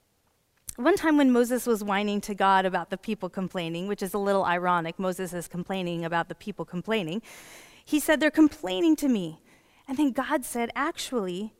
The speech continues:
they may be complaining to you, but they're complaining about me." God takes our complaints personally, and it offends the heart of God. And the second principle I want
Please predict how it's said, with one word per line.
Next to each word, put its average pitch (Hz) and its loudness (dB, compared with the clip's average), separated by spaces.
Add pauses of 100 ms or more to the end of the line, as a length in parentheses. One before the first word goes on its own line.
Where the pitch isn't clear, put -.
(140)
they 254 4
may 277 4
be 269 0
complaining 254 -2
to 294 -2
you, 277 -4 (680)
but 240 -2
they're 254 4
complaining 233 -4 (100)
about 196 -2 (100)
me." 185 -8 (680)
God 320 2
takes - -2
our 330 0
complaints 294 -4
personally, 202 -8 (480)
and 254 0
it 262 2
offends 269 -2
the - -8
heart 202 -2
of 196 -14
God. 151 -12 (1120)
And 277 4
the 302 4
second 392 -2
principle 240 -4
I 214 0
want 208 -2